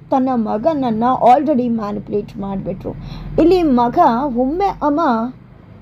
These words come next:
ಸತ್ಯ ಹೇಳ್ಬಿಡು, ಕೀರ್ತಿ ಹೇಳಿದ್ರಲ್ಲಿ ಯಾವ್ದಾದ್ರೂ ಒಂದು ಸುಳ್ಳಿದ್ರೆ ಅಂತ ಕೇಳಿದಾಗ ಅವಳು ಹೇಳಿದ್ದೆಲ್ಲ ಸುಳ್ಳೇ ಮಗ್ನೆ ಅಂತ ಹೇಳ್ತಾರೆ.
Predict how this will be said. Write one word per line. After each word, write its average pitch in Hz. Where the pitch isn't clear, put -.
ಸತ್ಯ 320
ಹೇಳ್ಬಿಡು, 277
ಕೀರ್ತಿ 294
ಹೇಳಿದ್ರಲ್ಲಿ 311
ಯಾವ್ದಾದ್ರೂ 311
ಒಂದು 262
ಸುಳ್ಳಿದ್ರೆ 240
ಅಂತ 214
ಕೇಳಿದಾಗ 214
ಅವಳು 208
ಹೇಳಿದ್ದೆಲ್ಲ 247
ಸುಳ್ಳೇ 262
ಮಗ್ನೆ 226
ಅಂತ 202
ಹೇಳ್ತಾರೆ. 208